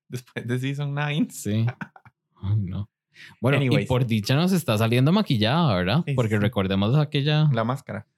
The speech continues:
Speaker 2: Sí.
Speaker 1: Sí, sí, pero es porque ahora sí la están maquillando.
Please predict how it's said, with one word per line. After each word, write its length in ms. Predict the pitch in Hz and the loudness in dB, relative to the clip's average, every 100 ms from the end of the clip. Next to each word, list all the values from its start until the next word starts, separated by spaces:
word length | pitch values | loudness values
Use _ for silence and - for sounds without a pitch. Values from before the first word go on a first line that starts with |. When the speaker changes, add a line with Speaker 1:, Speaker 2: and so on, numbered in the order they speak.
| _ | _
Speaker 2:
Sí. 240 | - 117 | -4 0
Speaker 1:
Sí, 120 | 139 160 | 2 2
sí, 100 | 196 | -2
pero 220 | 196 120 | -2 -2
es 80 | 117 | -4
porque 240 | 160 147 | -6 -4
ahora 160 | 120 120 | -2 -2
sí 80 | 120 | -2
la 80 | 120 | -6
están 200 | 120 117 | -6 -8
maquillando. 520 | 120 - 110 120 - | -8 -10 -10 -10 -12